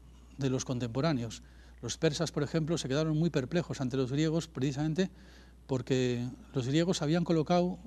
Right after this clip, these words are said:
en el centro de la ciudad este espacio vacío. El rey Ciro,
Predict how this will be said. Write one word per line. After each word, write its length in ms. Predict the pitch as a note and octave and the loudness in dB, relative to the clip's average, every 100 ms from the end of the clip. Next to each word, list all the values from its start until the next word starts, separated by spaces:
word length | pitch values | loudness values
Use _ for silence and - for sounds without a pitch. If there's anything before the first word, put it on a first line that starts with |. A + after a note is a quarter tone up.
| - | -8
en 140 | C#3+ C#3 | -2 0
el 380 | C3 B2 B2 A#2 | 0 -2 -2 -4
centro 280 | E3+ D#3+ | -4 -2
de 60 | D#3 | -2
la 80 | D3 | -2
ciudad 300 | - D3+ D#3 | -2 -2 0
este 180 | C#3+ C3 | -2 -6
espacio 320 | - C3+ B2+ | -6 -4 -4
vacío. 340 | A#2+ E3 C3 - - - - - | 0 0 0 -6 -20 -20 -18 -6
El 160 | B2 B2+ | -2 2
rey 160 | D3+ | 2
Ciro, 300 | - F#3 G#3+ | 4 4 2